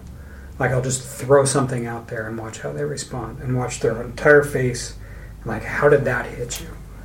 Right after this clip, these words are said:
'Cause I, dude, I've got something inside me that's just desperate to find someone that I can have a full emotional,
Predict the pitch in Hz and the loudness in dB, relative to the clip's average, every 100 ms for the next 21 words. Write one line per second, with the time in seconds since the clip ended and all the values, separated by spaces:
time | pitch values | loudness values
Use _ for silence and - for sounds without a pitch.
0 | - - - - - - - 143 147 170 | -16 -16 -16 -14 -16 -14 0 6 8 8
1 | 143 - - - - - - - - - | 6 2 -12 -16 -16 -16 -16 -14 -14 2
2 | 180 196 190 - 175 165 139 123 117 135 | 8 10 8 8 6 6 4 4 4 4
3 | 127 117 104 - - - - - 92 - | 4 2 -4 -6 -6 -10 -10 -6 -4 -4
4 | - - - - - - - - - - | -6 -10 -10 -14 -14 -14 -14 -14 -14 -14
5 | - - - - - - - 131 127 127 | -14 -16 -16 -16 -14 -10 0 2 4 2
6 | 123 117 117 117 - 117 - 135 - - | -2 -4 -6 -6 -8 -6 -4 -6 -8 -12
7 | - 139 123 120 127 120 117 113 - - | -6 0 2 2 0 -2 -4 -4 -6 -4
8 | 120 117 110 107 | -4 -4 -6 -8